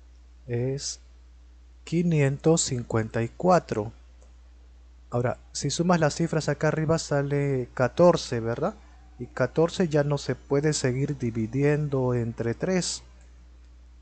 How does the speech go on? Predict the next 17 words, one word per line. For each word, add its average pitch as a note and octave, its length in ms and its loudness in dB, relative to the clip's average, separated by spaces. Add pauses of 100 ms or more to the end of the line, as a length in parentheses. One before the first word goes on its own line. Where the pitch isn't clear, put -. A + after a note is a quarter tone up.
(140)
Entonces, B2+ 380 -4
¿se B2+ 160 -4
podrá C3 220 2
simplificar E3+ 600 0
todavía? E3 560 0 (1200)
Entre C#3+ 320 -2
tres F#3 300 -2
ya E3 100 0
no. B2 220 -6 (320)
Pero A#2 160 -6
acá, D3+ 240 -2
por C#3 160 -4
ejemplo, C#3+ 420 -4
como B2+ 280 -8
termina C#3+ 380 -4
en D3 120 -2
cinco, F#3 640 0